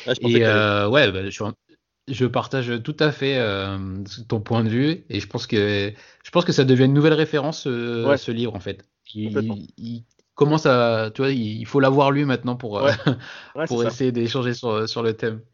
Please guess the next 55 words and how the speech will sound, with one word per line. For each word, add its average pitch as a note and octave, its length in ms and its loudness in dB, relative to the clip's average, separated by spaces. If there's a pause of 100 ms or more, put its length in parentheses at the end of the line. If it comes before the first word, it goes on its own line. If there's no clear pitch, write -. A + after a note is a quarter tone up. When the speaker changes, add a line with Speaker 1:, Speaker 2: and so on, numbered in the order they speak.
(260)
Speaker 1:
Exactement. A2 300 2
Speaker 2:
Et, B2 60 6
euh, A#2 500 2
et B2+ 80 -2
du B2+ 140 -2
coup, A3 100 -4
t'as, G3 200 4
t'as - 200 0
peut-être D#3+ 260 -2
d'autres D3+ 460 2
livres C#3+ 300 0
ou - 20 -2
Speaker 1:
Alors, B2 140 2
Speaker 2:
peut-être D#3+ 200 -4
plus E3 180 -6
de C3 100 2
management C3 580 0
ou A#2 460 -2
qui - 80 -16
t'ont, A#2+ 140 -2
Speaker 1:
ouais, B2+ 100 4
alors, C3 140 2
Speaker 2:
qui, G#2+ 40 -10
toi, - 120 0
Speaker 1:
pas, - 20 -4
Speaker 2:
t'ont A2+ 80 0
Speaker 1:
alors, A2+ 160 2
Speaker 2:
inspiré. B2 260 -4
Speaker 1:
management, B2+ 300 -2
enfin, A2 160 -8
je A2+ 80 -12
pourrais A2+ 220 -6
en A2+ 60 -2
citer A2 380 -6
plusieurs, B2+ 460 -4
hein, A2+ 100 -4
mais G2 120 -8
il F2+ 40 -10
y F#2+ 60 -10
a, D#2 60 -12 (160)
enfin, G2+ 200 -8
c'est G2+ 320 -2
incroyable A#2 480 0
le G#2 60 -2
nombre G#2 160 -4
de G2+ 80 -2
livres G2+ 180 -8
qu'il - 140 -6
y A2 40 2
a G2 220 -2 (160)
et F2 80 -16
qui - 120 -20
sont G2+ 120 -8
intéressants. A2 520 -2
Mais, A2+ 160 0